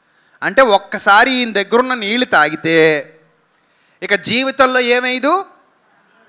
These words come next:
దాహం అయ్యేదన్నమాట. ఇదేదో అబరకదబర మంత్రంలాగా ఉంది.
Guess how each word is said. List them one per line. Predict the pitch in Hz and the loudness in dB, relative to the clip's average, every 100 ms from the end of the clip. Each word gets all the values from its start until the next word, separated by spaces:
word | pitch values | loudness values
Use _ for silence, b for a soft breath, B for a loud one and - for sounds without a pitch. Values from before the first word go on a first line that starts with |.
| - | -2
దాహం | 156 185 190 196 | 2 4 4 2
అయ్యేదన్నమాట. | 190 175 160 147 139 120 107 - _ - | 0 -2 -4 -2 -2 -2 -4 -8 _ -10
ఇదేదో | 160 180 196 | -2 0 0
అబరకదబర | 175 202 196 190 185 185 | 0 -2 -2 -2 0 0
మంత్రంలాగా | 175 175 180 170 156 | 0 -4 -2 0 0
ఉంది. | 127 107 | -2 -8